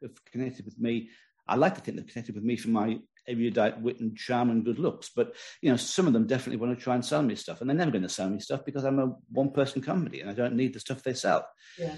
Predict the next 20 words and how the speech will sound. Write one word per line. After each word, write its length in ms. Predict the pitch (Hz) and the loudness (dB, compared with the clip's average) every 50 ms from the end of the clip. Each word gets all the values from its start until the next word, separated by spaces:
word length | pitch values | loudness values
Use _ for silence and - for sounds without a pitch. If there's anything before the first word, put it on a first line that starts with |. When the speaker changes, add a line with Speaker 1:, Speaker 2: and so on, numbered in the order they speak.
| - - _ - - | -12 -18 _ -4 0
Speaker 1:
Um, 260 | 147 147 151 147 143 - - - _ | 2 4 4 4 0 -4 -12 -16 _
if 180 | - 147 147 - | -2 -2 2 4
you're 280 | 151 180 208 220 190 - | 4 6 6 4 4 2
getting, 400 | - 170 170 170 160 147 - - - _ | 0 0 2 2 0 0 -2 -4 -8 _
if 140 | 139 - - | -8 -4 0
you're 160 | 92 95 190 | 0 2 2
trying 340 | 190 - - 151 147 143 143 | 0 0 0 2 2 2 2
to 80 | 143 135 | 0 -4
connect 340 | - - 127 131 131 - | -2 0 0 0 0 -2
with 100 | - 113 | -8 -12
someone 360 | - - 123 117 113 117 113 - - - | -8 -2 0 2 2 2 0 -4 -4 -6
purely 400 | - - - 160 180 185 196 143 | -6 0 4 4 6 6 4 2
to 100 | 131 120 | 0 -4
sell 320 | - - 127 123 127 123 | -2 0 2 2 2 2
them, 160 | 95 - - 95 | 0 -2 -4 -6
I 60 | 95 | -6
think 200 | - - 139 120 | -6 -6 -6 -6
that's 200 | 123 120 - - | -6 -6 -8 -6
gonna 220 | - 120 120 117 | -4 -2 -2 0
be 320 | 104 117 117 117 117 113 | 2 2 2 0 0 -2